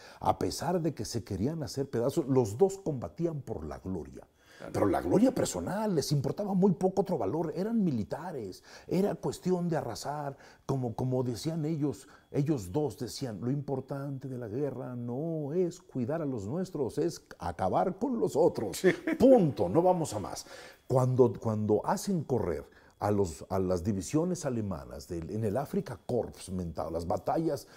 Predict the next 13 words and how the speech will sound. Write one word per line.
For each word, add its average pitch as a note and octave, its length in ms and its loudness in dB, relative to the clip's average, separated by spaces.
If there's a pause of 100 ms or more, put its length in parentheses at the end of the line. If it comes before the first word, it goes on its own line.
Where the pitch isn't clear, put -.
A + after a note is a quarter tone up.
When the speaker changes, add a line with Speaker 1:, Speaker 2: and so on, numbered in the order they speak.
(120)
Speaker 1:
la, F#2 120 -4
creo C#3 220 -4
que - 80 -4
la A#2+ 120 2
Operación B2 360 -4
Antorcha, A2+ 600 -6
que - 120 -4
es G2 80 -4
la A2 80 -4
que - 80 -14
se F2+ 140 -8
maneja D#2 300 -6
allá, G2+ 200 0